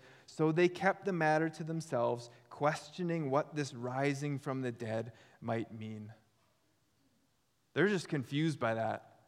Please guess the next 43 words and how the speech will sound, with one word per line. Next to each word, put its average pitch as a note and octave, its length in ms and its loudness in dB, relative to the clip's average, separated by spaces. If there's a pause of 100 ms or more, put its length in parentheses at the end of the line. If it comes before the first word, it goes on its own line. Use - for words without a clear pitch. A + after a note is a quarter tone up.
(340)
They're C#3+ 100 -6
like, D#3+ 160 0
"Jesus, F3 320 0
what D#3+ 160 0
do A#3 60 -2
you G3+ 160 0
mean, D3+ 440 0
rise D3+ 420 2
from C#3 260 -4
the A#2+ 100 -2
dead?" A#2+ 460 0 (760)
This D3 120 -2
is F#3 100 -4
a G3 60 2
confusing F3 840 2 (260)
statement. D3 680 2 (360)
In F#3+ 220 6
the A3+ 100 4
Jewish G3+ 440 2
mind, D#3+ 580 2 (380)
in D#3 220 0
the E3+ 80 2
followers G#3 640 4
even G#3 180 2
of F#3 120 2
Jesus, D3+ 560 -2 (240)
as E3+ 200 8
Jesus G#3 380 -2
has F#3 180 2
been F#3 200 0
telling F3 460 4
them C3 160 0
in C#3 80 -4
chapter F3 360 0
nine, D#3+ 480 0
and B2+ 100 -4
he D3 120 0
repeats D#3 400 2
it F3+ 80 0
again E3+ 260 2
in F3 100 -2
chapter E3 360 -2
ten, C3+ 440 -2